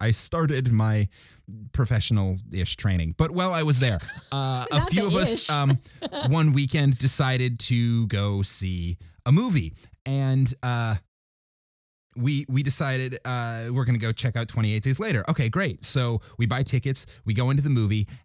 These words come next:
Speaker 1: and a couple of the people who were there with us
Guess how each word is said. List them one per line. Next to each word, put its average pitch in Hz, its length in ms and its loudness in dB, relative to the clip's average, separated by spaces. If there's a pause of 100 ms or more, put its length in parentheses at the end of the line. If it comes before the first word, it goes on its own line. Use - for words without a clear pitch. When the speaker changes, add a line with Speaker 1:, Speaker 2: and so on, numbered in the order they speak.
(120)
Speaker 1:
and 123 500 0
a 120 100 -4
couple 226 460 -4
of 196 140 -4
the 190 80 -4
people 117 560 -4 (100)
who 131 140 0
were 160 160 0
there 123 260 -2
with 95 200 -2
us - 340 -2